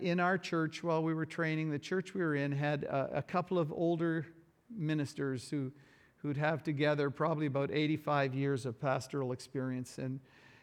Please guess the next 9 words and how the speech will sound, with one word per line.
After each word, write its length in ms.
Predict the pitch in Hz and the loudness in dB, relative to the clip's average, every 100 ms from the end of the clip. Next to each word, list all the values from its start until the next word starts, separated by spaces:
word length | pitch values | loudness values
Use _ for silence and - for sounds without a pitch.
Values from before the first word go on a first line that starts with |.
| _ | _
and, 460 | - 151 147 143 139 | -4 0 0 0 0
uh, 300 | 139 135 139 - 220 233 254 | 0 0 -2 -6 -10 -12 -6
this 320 | 170 165 - | -4 -4 -2
one, 400 | 185 202 202 180 | 0 2 2 -2
this 260 | 180 175 - | -2 -2 -2
one, 460 | 175 185 190 185 165 | -2 0 2 0 -2
uh, 220 | 139 139 | -2 -2
retired 600 | 151 151 165 180 170 160 | -2 0 2 2 2 0
pastor, 640 | 156 143 135 - 135 | 0 0 -2 -4 -4